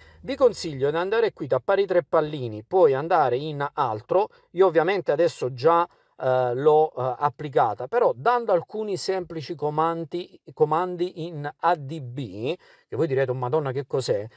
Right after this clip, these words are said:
Ma semplicissimo, basta seguire le indicazioni che direttamente l'app vi dà, vi permetterà di, eh, poter, eh, far accedere all'app G S M Battery Monitor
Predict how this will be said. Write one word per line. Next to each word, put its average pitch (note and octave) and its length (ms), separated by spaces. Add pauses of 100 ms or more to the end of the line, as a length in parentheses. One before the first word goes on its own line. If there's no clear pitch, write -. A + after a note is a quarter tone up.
(120)
Ma A2+ 100
semplicissimo, A2+ 680
basta A#2 260
seguire B2+ 260
le A#2+ 120
indicazioni A#2+ 720 (360)
che C#3 300
direttamente C3+ 680
l'app B2+ 360 (340)
vi D3 160
dà, B2 400 (280)
vi A#3+ 120
permetterà A#3 640
di, D#3 460
eh, A#2 340
poter, F#3+ 420
eh, A#2+ 760
far G3 240
accedere A#2+ 800
all'app D3+ 560
G D3+ 180
S C3 120
M C3+ 280
Battery C3 360
Monitor D#3 520